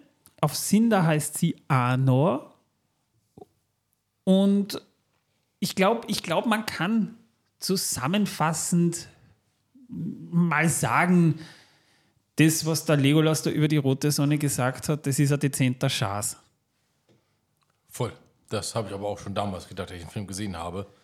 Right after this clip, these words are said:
Speaker 2: Was redet der für ein Blödsinn? Da müsste ja immer rot sein und immer, äh, jemand Blut vergossen haben, weil, wie gesagt, es ist immer ein Blutvergießen da.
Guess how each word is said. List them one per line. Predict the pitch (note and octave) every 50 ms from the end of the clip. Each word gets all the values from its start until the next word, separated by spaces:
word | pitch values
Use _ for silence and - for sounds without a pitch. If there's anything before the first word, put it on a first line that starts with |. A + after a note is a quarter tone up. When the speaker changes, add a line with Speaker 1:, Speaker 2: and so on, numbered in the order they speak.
| _ _ _ _ _ _ _ _ _ _
Speaker 2:
Was | - F2 - -
redet | A#2+ A#2 A2+
der | G#2
für | - G#2
ein | F#2+ F2+
Blödsinn? | G#2 B2 B2+ B2+ - - F#2+ E2 - - _ _ _ _ -
Da | -
müsste | G2 G#2+ A2 A2 - - A2
ja | G#2
immer | G2+ A2+ C3+ C3+ B2
rot | A2+ - G2 G2+ G#2+ G#2+ -
sein | - A2+ A2 A2+ A2 A2
und | -
immer, | C3+ C3 A#2+ G#2+ G2 F#2 - - - -
äh, | G2+ F#2 F#2 F#2+ F#2
jemand | F#2 G2+ F#2+ F#2 F2+ -
Blut | - A2 G2 -
vergossen | - F#2 G2 F#2 - F#2+
haben, | G2 G2+ G2+ F#2+
weil, | G2 G#2 - - -
wie | F#2 E2+
gesagt, | F#2 F#2+ - A#2+ A2 - - - - _ _ _ _ _ _ _ _ _ _ _ _ _ _ -
es | - G2+ - - -
ist | - C3+ B2+ - - - -
immer | - A2 G2+ F#2 F2+
ein | - F#2+
Blutvergießen | F2+ G#2+ G2+ - - G2+ E2+ F2 F2 - - F2+
da. | F#2+ E2 D#2+ -